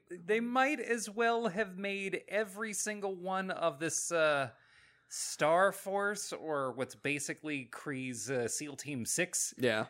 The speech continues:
Speaker 1: have, you know, lightning bolts and skulls on their fucking uniform.
Speaker 2: Yeah.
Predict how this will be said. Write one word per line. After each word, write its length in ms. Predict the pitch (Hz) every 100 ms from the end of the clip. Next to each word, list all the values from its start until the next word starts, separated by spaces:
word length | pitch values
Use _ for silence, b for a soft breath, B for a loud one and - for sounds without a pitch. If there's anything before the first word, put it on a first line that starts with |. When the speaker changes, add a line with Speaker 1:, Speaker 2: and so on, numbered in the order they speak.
| -
Speaker 1:
have, 480 | 156 160 160 135 143
you 120 | 165
know, 180 | 135 113
lightning 600 | 101 208 226 220 214 196
bolts 320 | 190 208 -
and 200 | 185 156
skulls 880 | - - - 170 156 123 107 101 98
on 140 | 117
their 120 | 104 98
fucking 380 | 135 107 107
uniform. 680 | 107 107 95 - 95 87 113
Speaker 2:
Yeah. 180 | 85